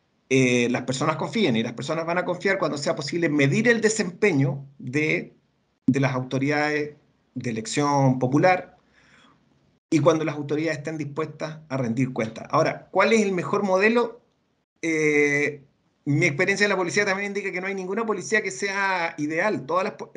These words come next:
todas las sociedades tienen funcionamientos que son distintos. No hay un modelo que sea aplicable,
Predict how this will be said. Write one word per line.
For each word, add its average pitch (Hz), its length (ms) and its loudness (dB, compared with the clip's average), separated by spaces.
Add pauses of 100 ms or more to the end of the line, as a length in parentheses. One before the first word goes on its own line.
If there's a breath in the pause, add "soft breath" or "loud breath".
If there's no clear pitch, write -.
todas 190 180 2
las 202 100 -2
sociedades 185 460 -4
tienen 220 220 0
funcionamientos 180 600 -4
que 170 80 -12
son 185 200 -6
distintos. 175 460 -2
No 135 140 2
hay 175 160 2
un 214 100 4
modelo 196 420 2
que 180 80 -4
sea 175 240 0
aplicable, 175 800 0